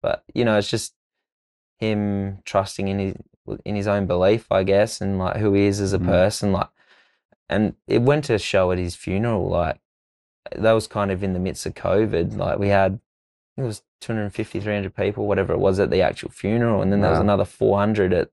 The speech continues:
Speaker 1: our old footy club. Like, that's, you know, there's seven hundred people there that this young lad from the Adelaide Hills, and everyone just loved him. He was just a beautiful person, and he treated everyone with so much respect.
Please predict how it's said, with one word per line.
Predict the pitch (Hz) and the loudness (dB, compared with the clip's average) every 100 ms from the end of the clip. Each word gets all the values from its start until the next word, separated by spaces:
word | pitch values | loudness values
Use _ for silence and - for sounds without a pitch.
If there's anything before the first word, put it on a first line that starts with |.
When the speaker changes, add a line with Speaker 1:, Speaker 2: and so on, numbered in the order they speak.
| _ _ | _ _
Speaker 1:
our | 95 95 | 0 2
old | 95 92 | 2 0
footy | - 104 113 | -4 -4 -4
club. | - - - _ _ _ _ _ | -6 -8 -10 _ _ _ _ _
Like, | - 85 - _ - | -2 0 -2 _ -6
that's, | 104 98 - - - | -4 -4 -6 -10 -8
you | 110 | -4
know, | 110 | -2
there's | 113 110 | -2 -4
seven | - 117 117 | 0 2 2
hundred | 113 101 | 0 -2
people | - 113 117 120 | 0 0 0 0
there | 104 98 101 101 _ _ _ _ _ _ _ - | 2 2 2 -2 _ _ _ _ _ _ _ -2
that | 101 95 - _ _ _ _ - | 2 2 0 _ _ _ _ -10
this | 110 107 - | -8 -8 -2
young | 107 104 104 | 0 0 2
lad | 98 104 110 | 2 2 -2
from | - 107 104 | -8 -8 -6
the | 101 | -2
Adelaide | 98 104 104 101 | 0 0 0 0
Hills, | 101 101 104 98 95 | 0 0 0 -2 -6
and | 101 95 95 | -8 -8 -2
everyone | - 113 113 110 107 104 | 2 2 2 0 2 0
just | 101 104 | -2 -4
loved | 101 104 156 | -2 -2 -2
him. | 135 120 _ _ _ _ - | -4 -6 _ _ _ _ -4
He | |
was | 110 | -2
just | - 107 - | 0 0 -2
a | |
beautiful | 101 107 101 101 | 0 2 2 0
person, | 95 90 90 123 120 95 95 | 0 2 2 2 -2 -2 -2
and | 95 92 | -2 -2
he | 101 | -4
treated | 92 - 113 101 | -2 2 4 4
everyone | 104 101 104 104 | 4 4 2 0
with | 98 | -2
so | - 98 | -2 0
much | 95 71 | 0 -4
respect. | - 92 - 95 98 - - - | -6 -8 0 4 4 2 -4 -20